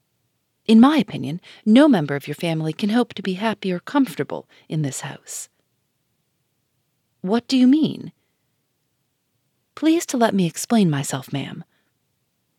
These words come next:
When Mister Henry Westwick was here, I have this from the valet too, he occupied the room his brother died in, without knowing it, like you. For two nights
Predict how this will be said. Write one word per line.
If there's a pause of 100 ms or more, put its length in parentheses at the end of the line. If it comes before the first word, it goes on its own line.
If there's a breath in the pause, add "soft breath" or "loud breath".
(140)
When
Mister
Henry
Westwick
was
here, (420 loud breath)
I
have
this
from
the
valet
too, (540 soft breath)
he
occupied
the
room
his
brother
died
in, (340 soft breath)
without
knowing
it, (100)
like
you. (960)
For
two
nights